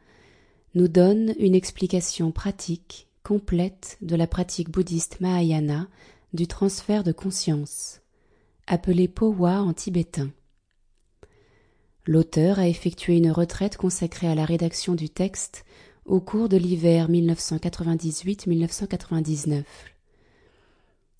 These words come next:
Humblement, nous remercions Vénérable Geshe Kelsang Gyatso Rinpoché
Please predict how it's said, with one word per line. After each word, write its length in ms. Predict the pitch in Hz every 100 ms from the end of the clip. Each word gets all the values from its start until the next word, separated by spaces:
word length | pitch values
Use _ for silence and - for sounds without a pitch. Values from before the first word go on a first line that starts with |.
| _
Humblement, 600 | 180 165 160 156 151 185 233 _ _ _ _ _ -
nous 100 | 175
remercions 520 | 185 190 185 - 226
Vénérable 600 | 220 190 185 175 165 165
Geshe 360 | 160 170 - 170
Kelsang 400 | 170 - - 165
Gyatso 460 | 165 160 - - 160
Rinpoché 800 | 175 175 - 160 - - 185